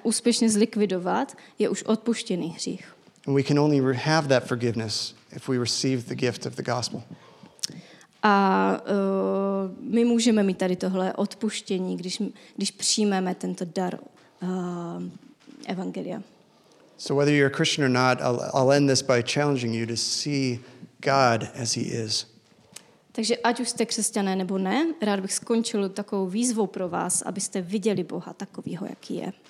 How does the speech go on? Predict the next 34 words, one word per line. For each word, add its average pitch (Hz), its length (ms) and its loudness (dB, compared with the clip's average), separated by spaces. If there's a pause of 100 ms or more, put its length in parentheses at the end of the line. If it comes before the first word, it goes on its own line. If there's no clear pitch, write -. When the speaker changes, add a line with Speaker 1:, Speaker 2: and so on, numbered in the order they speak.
(360)
Speaker 2:
Peter 147 300 4
ends 143 280 2
this 123 280 2
by 120 140 0
quoting 139 360 2
another 127 240 4
Bible 123 340 4
verse 117 460 0
that 120 140 -6
says, 123 300 0
"Taste - 520 -4
and 127 80 2
see 127 400 -2
that 120 120 -4
the - 100 -6
Lord 120 320 2
is 107 140 -2
good." 64 260 -4 (760)
Speaker 1:
A 202 280 6
Petr 220 320 0
tuhle 240 340 4
pasáž 233 380 4
zakončuje 214 800 4
tím, 208 200 2
že 208 120 2
cituje 240 320 2
další 202 300 2
biblický 185 440 -2
verš, 185 560 0 (320)
eh, 185 340 6
ze 196 140 4
Žalmu 185 460 4
a 180 60 2
říká: 185 420 0